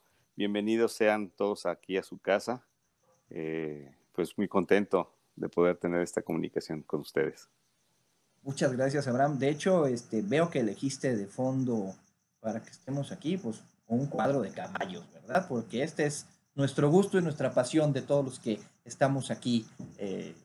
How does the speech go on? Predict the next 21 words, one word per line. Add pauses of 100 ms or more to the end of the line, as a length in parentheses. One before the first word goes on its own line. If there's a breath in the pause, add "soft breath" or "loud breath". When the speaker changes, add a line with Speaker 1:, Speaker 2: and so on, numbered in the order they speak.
Speaker 2:
siempre
bajo
un
jarano. (360)
<laughs>
Speaker 1:
Sin
duda,
el
hecho
de
que (400)
ese
bello
animal (720)
nos
ha
podido
enseñar
a
muchos, (280)
eh,